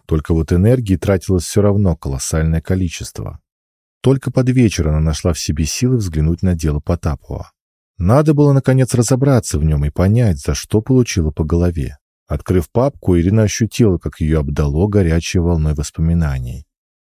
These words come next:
Смутное дежавю предстало во всей красе. Совсем недавно она уже изучала это дело, но сейчас в нём явно прибавилось информации. Не иначе, как Стас постарался.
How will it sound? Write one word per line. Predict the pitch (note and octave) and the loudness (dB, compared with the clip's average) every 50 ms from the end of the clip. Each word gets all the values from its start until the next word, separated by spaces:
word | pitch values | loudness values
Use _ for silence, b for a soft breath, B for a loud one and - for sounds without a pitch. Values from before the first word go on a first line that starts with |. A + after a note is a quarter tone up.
| _ _ _ | _ _ _
Смутное | - - - - F#2 B2 D3 D3 - C3+ C3+ C3 | -16 -8 -2 0 2 2 2 2 2 2 2 2
дежавю | A#2 A#2+ B2 A#2 A2+ B2 B2 B2 B2 A#2+ G#2 F2+ D2+ | 2 2 2 2 2 0 0 0 0 0 0 0 0
предстало | - E2 D#2+ - - - - F2+ F#2+ G#2 A2+ A2 | 0 -2 -2 -2 -4 -4 0 2 2 2 2 0
во | A2+ A#2 | -2 -4
всей | A2 - - - C#2+ | -4 -6 -8 -8 -8
красе. | - - E2+ E2+ E2 - - - C#2+ B1 C2 D2+ - _ _ _ _ | -4 -4 -4 -4 -4 -6 -8 -8 -8 -8 -10 -14 -18 _ _ _ _
Совсем | - - - D2 C#2 - - F#2 E2+ | -12 -8 -6 -6 -6 -4 -2 0 2
недавно | E2+ E2+ D#2+ D2+ F#2 A2 A#2+ A2 G#2 F#2+ F2 | 2 2 2 2 2 2 2 2 2 2 2
она | E2+ F2+ F#2+ G2 | 2 2 2 2
уже | G2 F#2+ F2+ F#2+ G2+ | 2 2 2 2 0
изучала | G2 F#2 G#2+ G2+ - - C3+ C3+ A#2 F#2 | 0 0 -2 -4 -2 -2 0 0 0 0
это | D#2+ C#2+ C2 - D2 | -2 -4 -4 -6 -8
дело, | C2+ C2+ C#2+ C2+ B1+ A#1+ A1+ - - _ _ _ _ _ _ _ _ - | -8 -6 -4 -4 -4 -6 -8 -12 -16 _ _ _ _ _ _ _ _ -6
но | D#2 D2 C#2 | -4 -4 -4
сейчас | - - D2+ D2 - - - F#2+ G#2 A#2 A2+ - | -4 -6 -8 -8 -6 -2 0 0 2 0 0 -2
в | - | -2
нём | C3 B2 A#2 | -2 0 0
явно | A#2+ G#2 E2 E2 E2 E2+ F2 G2 F#2+ | 0 0 2 0 0 2 2 0 0
прибавилось | - - G#2+ G#2 E2+ D#2 D2+ D2 D2 D2 D2 - - | 0 0 0 0 0 0 0 0 0 -2 -2 -4 -4
информации. | E2+ D#2 - F#2 F2+ F2+ F2 D#2+ C2+ B1+ - - - - - - - _ _ _ _ _ _ _ _ - | -4 -4 -2 -2 0 0 0 0 -2 -6 -8 -10 -10 -10 -10 -12 -14 _ _ _ _ _ _ _ _ -6
Не | E2 D#2+ D#2+ E2 | -2 0 0 2
иначе, | F2 G2 B2 C#3 C3+ - - | 2 2 2 0 0 -2 -2
как | - B2+ - | -2 -2 -2
Стас | - - - - F2 F#2+ - - | -4 -6 -2 -2 -2 -2 -2 -4
постарался. | - F2+ - - - D#2 C#2+ C#2+ C2+ B1 - - - - - | -6 -6 -4 -2 -2 -2 -2 -2 -4 -6 -8 -12 -12 -14 -14